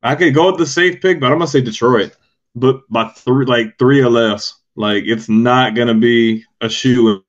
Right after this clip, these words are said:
And if they get it, it's because they had to really, really earn it. But I'm not completely sold on that, though.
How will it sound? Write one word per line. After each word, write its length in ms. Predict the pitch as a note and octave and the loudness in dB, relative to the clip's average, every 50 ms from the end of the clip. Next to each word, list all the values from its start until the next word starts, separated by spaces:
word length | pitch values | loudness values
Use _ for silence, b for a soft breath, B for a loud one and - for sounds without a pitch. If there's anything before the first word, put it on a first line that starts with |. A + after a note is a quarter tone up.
| _ _ - | _ _ -4
And 220 | G#2+ G#2+ G#2+ G#2+ | -2 -2 0 -2
if 140 | G#2 G2+ G#2+ | -2 -2 -2
they 260 | B2+ C#3 E3+ F#3 F3 | 0 2 2 2 0
get 540 | C#3+ A#2+ A#2 G#2+ A#2 A2+ A2 C3+ D3+ F3 F#3 | -2 -6 -8 -8 -8 -6 -2 0 2 2 2
it, 200 | G3 F3 - - | 2 0 0 -2
it's 140 | B2+ B2 A#2+ | -4 -4 -2
because 360 | B2 B2+ B2 B2+ C3 B2 A2 | -2 -2 -2 0 -2 0 0
they 120 | A#2+ B2+ | 0 0
had 120 | C3+ C3+ B2+ | 2 2 2
to 100 | A#2+ A2 | 2 2
really, 340 | A2 A#2+ B2+ B2+ B2 B2 | 2 2 4 4 4 4
really 280 | A#2+ A#2+ A#2+ A#2 A#2 A2 | 4 4 4 4 2 2
earn 320 | G2+ G#2 G#2+ G#2 G2+ G2 | 0 -2 -4 -4 -6 -6
it. 160 | F#2 F#2 - - _ _ | -8 -12 -12 -16 _ _
But 240 | G#2+ G#2 G2+ F#2+ - - | -10 -8 -8 -8 -6 -4
I'm 200 | A2+ B2 C3 B2+ | 0 2 2 2
not 240 | C3 C3+ C#3+ D3 C3+ | 2 2 0 0 -2
completely 420 | C3 B2 A2+ B2+ C3 B2 A#2 A#2 A2 | -4 -4 -2 0 0 0 0 0 -2
sold 340 | - A2+ A2 A2 G#2+ G2 | -2 0 0 2 2 0
on 180 | G2 G2 G2 F#2+ | 0 -4 -4 -6
that, 220 | F#2+ F#2 F#2+ F#2+ - | -6 -6 -8 -8 -8
though. 160 | - F#2 - | -12 -18 -20